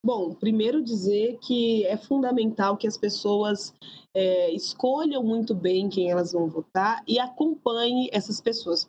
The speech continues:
Por exemplo, o nosso mandato, ele tem vários canais, é, de denúncia, de comunicação. A gente, é, periodicamente monta plenárias onde as pessoas podem colocar as suas opiniões, não só, é, fisicamente, né, pessoalmente, mas também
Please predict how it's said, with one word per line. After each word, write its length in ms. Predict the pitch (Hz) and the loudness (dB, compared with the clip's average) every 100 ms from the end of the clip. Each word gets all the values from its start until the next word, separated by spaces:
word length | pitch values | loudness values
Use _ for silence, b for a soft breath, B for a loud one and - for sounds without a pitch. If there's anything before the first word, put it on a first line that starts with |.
| _ | _
Por 120 | 269 | -2
exemplo, 560 | 269 208 131 156 175 165 | -2 -2 -2 -2 -4 -4
o 60 | 196 | 0
nosso 400 | 202 220 254 254 | 2 2 0 0
mandato, 420 | 262 226 202 208 | 0 2 0 -2
ele 100 | 240 | -4
tem 200 | 240 269 | -2 -2
vários 580 | 254 - 208 214 190 185 | -2 -2 0 0 0 -4
canais, 580 | - 185 180 180 180 - B B B | -2 0 2 2 0 -4 B B B
é, 80 | 185 | -2
de 140 | 185 190 | 0 0
denúncia, 720 | 202 190 196 214 190 185 185 | 0 2 2 2 0 0 -2
de 100 | 185 | -2
comunicação. 960 | - 214 202 196 185 180 - 196 202 190 | -2 0 0 -2 -4 -4 -2 2 2 2
A 60 | |
gente, 360 | 180 196 - 202 B B - 175 | 0 0 -2 -6 B B -6 -2
é, 840 | 180 180 180 180 175 170 170 170 - _ | 2 2 2 2 2 2 0 -2 -6 _
periodicamente 880 | 240 254 233 214 - 190 202 214 214 | 0 2 0 0 0 0 2 2 2
monta 220 | 208 202 | 2 0
plenárias 720 | 208 240 233 208 262 - 190 | 0 0 2 2 2 2 0
onde 140 | 196 190 | 0 -2
as 80 | - | -4
pessoas 320 | 185 202 - | -4 -4 -2
podem 360 | - 262 269 | 0 0 0
colocar 600 | 254 226 202 - 202 190 190 B - | 0 0 0 0 0 0 -4 B -6
as 120 | 185 | -4
suas 200 | - 196 | -2 -2
opiniões, 560 | 196 202 190 196 202 190 | -2 0 0 2 0 0
não 240 | 208 320 | 0 2
só, 360 | 381 - 220 214 B B B | -2 0 0 0 B B B
é, 160 | 185 185 | -2 -2
fisicamente, 1000 | - 262 254 220 208 190 208 302 277 202 | -2 -2 -2 0 0 2 2 2 0 -2
né, 120 | 208 | 0
pessoalmente, 560 | - 196 185 196 226 226 | 0 -2 0 0 0 0
mas 140 | 220 | 0
também 580 | 269 262 208 240 320 | 0 0 2 2 2